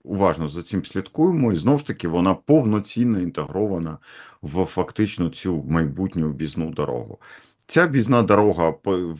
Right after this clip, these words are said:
в неї потреба дійсно існує виключно, якщо вона зав'язана на територію Росії, а, тому що так і за радянські часи завжди була вся логістика з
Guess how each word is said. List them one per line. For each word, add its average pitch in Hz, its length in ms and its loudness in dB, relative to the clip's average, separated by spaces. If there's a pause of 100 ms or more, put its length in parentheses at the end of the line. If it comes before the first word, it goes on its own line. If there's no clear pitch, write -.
в 87 120 -2
неї 104 180 4
потреба 80 500 0
дійсно 82 440 -4
існує 82 680 -2
виключно, 85 500 -2
якщо 78 240 -4
вона 82 220 -2
зав'язана 78 540 -4
на 78 100 -6
територію 82 600 -2
Росії, 165 520 -4 (480)
а, 85 540 -2
тому 92 260 -2
що 87 160 -2
так 78 280 -4
і 85 40 -4
за 80 140 -4
радянські 117 460 -2
часи 104 320 -4
завжди 90 340 0
була 80 280 0
вся 90 240 -2
логістика 85 640 -2
з 73 360 -4